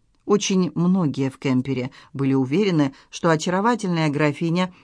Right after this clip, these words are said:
став вдовой, пожелает взять реванш за годы, проведённые со стариком, но вскоре...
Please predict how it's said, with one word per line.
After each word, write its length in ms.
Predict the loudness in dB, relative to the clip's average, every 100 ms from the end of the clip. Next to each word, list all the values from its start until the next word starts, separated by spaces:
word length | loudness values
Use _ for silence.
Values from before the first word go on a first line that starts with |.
| _
став 420 | -8 0 2 2 -4
вдовой, 640 | -8 -4 -4 0 0 0 -4 _ _ _
пожелает 440 | -2 2 2 2 2
взять 300 | 0 0 0
реванш 460 | 0 2 2 0
за 260 | -4 -2 -2
годы, 300 | -2 -4 -4
проведённые 580 | -4 -2 0 2 2 0
со 140 | -4
стариком, 560 | -4 -4 -2 2 2 4
но 180 | 2
вскоре... 580 | 0 -4 -2 0 0 -2